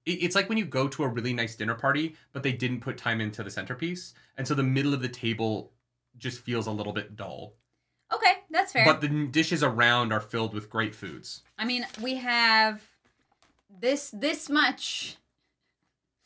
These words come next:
Speaker 2: of, uh, that, <clears throat> that is the last battle.
Speaker 1: I have a question for you.
Speaker 2: So hopefully this, this gives you, this gives you enough.
Speaker 1: I have a question for you. Is
Speaker 2: Uh-huh.
Speaker 1: Rand in the last battle chapter?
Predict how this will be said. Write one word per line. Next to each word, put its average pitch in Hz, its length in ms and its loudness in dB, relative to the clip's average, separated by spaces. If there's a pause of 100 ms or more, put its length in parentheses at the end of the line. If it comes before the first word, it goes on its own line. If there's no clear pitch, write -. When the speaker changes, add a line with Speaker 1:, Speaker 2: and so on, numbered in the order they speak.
(440)
Speaker 2:
of, 262 280 4
uh, 269 220 4
that, 285 260 0
<clears throat> - 60 -10
that 294 680 4
is 277 100 2
the 285 100 6
last 269 260 8
battle. 190 380 4
Speaker 1:
I 170 80 12
have 262 100 8
a - 40 -2
question 120 280 -2
for - 100 -4
you. - 60 -8
Speaker 2:
So 254 100 4
hopefully 320 440 4
this, 285 200 0 (120)
this 262 220 0
gives 233 260 -4
you, 226 280 0
this 208 160 -6
gives 214 220 -6
you 185 60 -4
enough. 220 280 -4 (140)
Speaker 1:
I 185 140 10
have 262 100 6
a 254 60 -4
question 113 280 -2
for 98 140 -6
you. 98 120 -4 (180)
Is 175 140 6
Speaker 2:
Uh-huh. 185 80 6
Speaker 1:
Rand 180 180 8
in 156 80 4
the 143 80 2
last 123 240 4
battle 120 180 6
chapter? - 380 -12